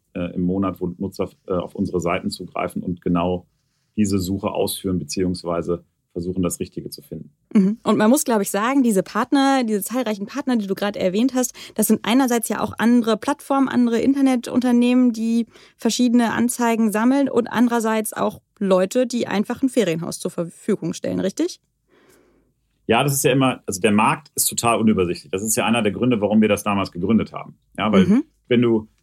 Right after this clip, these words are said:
Speaker 1: wenn du, ähm, früher angefangen hast, eine Ferienwohnung oder ein Ferienhaus zu suchen, dann hast du, hast du vielleicht zwanzig, dreißig Tabs offen gehabt, hast also in deinem, in deinem Browser auf,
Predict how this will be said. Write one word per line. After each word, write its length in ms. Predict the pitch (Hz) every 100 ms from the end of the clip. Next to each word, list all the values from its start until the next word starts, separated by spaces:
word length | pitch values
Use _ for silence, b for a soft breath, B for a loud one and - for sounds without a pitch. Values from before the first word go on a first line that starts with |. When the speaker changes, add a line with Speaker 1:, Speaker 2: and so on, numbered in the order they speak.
| _
Speaker 1:
wenn 140 | - 110
du, 360 | 107 107 107 -
ähm, 480 | 107 104 101 101 - _ _
früher 600 | - 120 143 143 139 143 _ _ _ _ _
angefangen 460 | 117 127 127 123 113
hast, 160 | 110
eine 80 | 104
Ferienwohnung 720 | 120 135 143 135 - 120 127
oder 100 | 104
ein 80 | 98
Ferienhaus 440 | 123 135 120 117
zu 60 | 107
suchen, 240 | 110 113
dann 120 | 104 98
hast 180 | 101 107
du, 220 | 98 - -
hast 180 | 101 -
du 60 |
vielleicht 380 | - 101 98 -
zwanzig, 320 | 104 110 107
dreißig 320 | - 104 -
Tabs 280 | - 123 -
offen 220 | 110 -
gehabt, 340 | 110 104 107 -
hast 300 | 98 - - _ _ _ -
also 280 | 90 90 -
in 120 | 110
deinem, 360 | 101 95 101 -
in 100 | 104
deinem 240 | 101 95
Browser 560 | 95 98 113 110 101 98
auf, 120 | 101